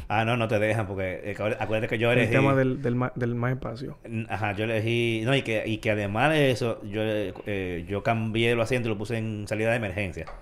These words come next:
Speaker 1: Entonces ahí nada más dejan entrar, sentarse a los que de verdad van ahí.
Speaker 2: Ah.
Speaker 1: In-, incluso cuando antes de partir van y le dicen, "¿Usted está de acuerdo que si
Speaker 2: Ujú.
Speaker 1: pasa algo, usted tiene que a-, ayudarle?" Y le enseñan, di que cómo se abre la puerta y cosas, o sea que
Speaker 2: Antes,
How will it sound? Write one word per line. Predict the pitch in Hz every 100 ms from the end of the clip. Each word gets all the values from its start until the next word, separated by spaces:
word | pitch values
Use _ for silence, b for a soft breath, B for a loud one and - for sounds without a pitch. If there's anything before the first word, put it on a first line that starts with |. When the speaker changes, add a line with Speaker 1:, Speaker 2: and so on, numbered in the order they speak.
| B B B -
Speaker 1:
Entonces | 95 104 101 117 98
ahí | 95 110
nada | 117
más | 120
dejan | 117 120
entrar, | 117 107 110 104 104
sentarse | - 107 113 113
a | 117
los | 107
que | 104 101 92 - -
de | 101
verdad | 98 95 101
van | 107 101
ahí. | 87 85 - B B B B B B -
Speaker 2:
Ah. | 123
Speaker 1:
In-, | 113
incluso | 123 127 147
cuando | 127 120 117 110
antes | 117 143
de | 131
partir | 127 113 131 120 101
van | 107 113 113 101
y | 101
le | 98
dicen, | 98 104 113 101 98 98
"¿Usted | 95 131
está | 151
de |
acuerdo | 143 147 147 151 143 135
que | 123 120 B B B
si | - 120
Speaker 2:
Ujú. | 131
Speaker 1:
pasa | 139 147 139 139
algo, | 139 131
usted | 123
tiene | 139 135 127
que | 127
a-, | 120 117
ayudarle?" | 120 117 113 135 135
Y | 113
le |
enseñan, | 107 - 113 120 120
di |
que | 110
cómo | 110
se | 113
abre | 117
la | 104
puerta | 113 117 107
y | 104
cosas, | 113 101 98
o | 90
sea | 95
que | 90 85 82 B B B B B -
Speaker 2:
Antes, | 170 170 147 -